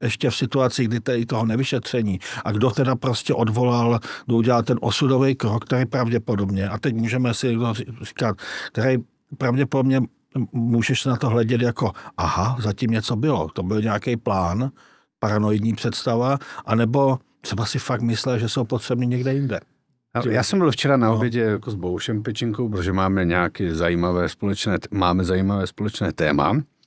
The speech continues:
Speaker 2: a bavili jsme samozřejmě si i o té věci. Na rozdíl, ty jezdíš dost do je-, regionu, že jo, ale jako my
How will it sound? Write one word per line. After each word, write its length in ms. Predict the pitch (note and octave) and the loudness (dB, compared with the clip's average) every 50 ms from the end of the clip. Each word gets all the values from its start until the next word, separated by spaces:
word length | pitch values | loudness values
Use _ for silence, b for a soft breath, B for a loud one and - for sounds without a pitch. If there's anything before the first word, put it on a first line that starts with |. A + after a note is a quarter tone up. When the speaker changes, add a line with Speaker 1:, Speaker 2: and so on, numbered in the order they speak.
| _ - | _ -4
Speaker 2:
a 60 | A2+ | 0
bavili 280 | A2 A2+ A#2+ C#3+ C#3 B2+ | 0 2 4 4 2 2
jsme 160 | - - A#2 | 2 0 0
samozřejmě 500 | - B2 A#2 A#2 A#2 G#2 A#2 A#2 A#2 G#2+ | 2 2 4 4 4 4 2 2 2 2
si 140 | - - - | 2 0 -2
i 220 | - - G#2+ A#2+ | -2 0 0 0
o 100 | G#2 - | 0 0
té 180 | - A#2+ A2 G#2 | 2 2 2 4
věci. 340 | F#2+ F#2+ - - - - - - B B B B B | 2 2 0 -2 -6 -10 -10 -16 B B B B B
Na 80 | - G#2 | -2 0
rozdíl, 380 | A2 A#2 A#2 C3 B2+ G2 D2+ - - | 0 0 0 0 -2 -2 -2 -4 -4
ty 140 | - A#2 A2 | -2 0 0
jezdíš 340 | G#2+ G#2+ G#2+ F#2+ F#2 F#2 F2+ | 0 0 -2 -2 -2 -4 -2
dost 300 | F#2 F#2+ F#2 F#2 - - | -2 -4 -6 -6 -6 -6
do 120 | G2 G2 F#2 | -4 -2 0
je-, 160 | F2 F2+ F2 - | 0 0 -2 -2
regionu, 580 | F2+ F#2+ F2 E2+ E2+ E2+ E2 D#2+ D#2 D#2+ D#2+ D#2 | -4 -2 -2 -2 -2 0 0 0 0 0 -2 -2
že 120 | - E2+ | -4 -6
jo, 80 | D#2+ C2+ | -6 -4
ale 300 | B1 F2+ F#2+ F#2 F#2 F2+ | -2 -2 0 0 0 0
jako 240 | F#2 F2 - - G#2 | -2 -2 -4 -6 -6
my 220 | F#2 E2 F2 F#2 | -6 -4 -2 -2